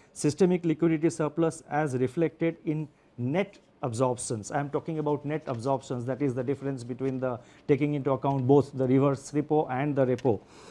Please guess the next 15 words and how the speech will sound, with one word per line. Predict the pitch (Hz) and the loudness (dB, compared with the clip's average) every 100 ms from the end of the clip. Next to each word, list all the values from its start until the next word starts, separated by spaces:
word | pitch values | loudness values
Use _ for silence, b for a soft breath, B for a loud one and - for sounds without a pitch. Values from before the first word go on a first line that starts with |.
| B B B | B B B
Uh, | 117 123 | 0 2
so | 120 160 | 6 6
therefore, | 151 156 151 175 | 8 6 4 2
the | 156 160 147 135 | 4 6 6 4
systemic | - - - 156 - 220 202 196 | -2 -10 0 0 4 4 6 4
liquidity | 151 190 165 160 | 4 6 6 4
surplus | 156 156 147 165 160 | 4 4 4 4 4
as | 151 156 131 | 4 4 4
reflected | 139 170 165 170 170 | 4 2 4 2 0
in | - 139 | 0 0
net | 139 170 | 0 0
absorptions | 127 113 139 139 - 160 151 | -2 0 0 0 -2 -2 -2
under | 135 139 143 | 0 4 4
the | 135 135 | 4 4
laf | 113 131 143 104 - | 4 6 4 2 -6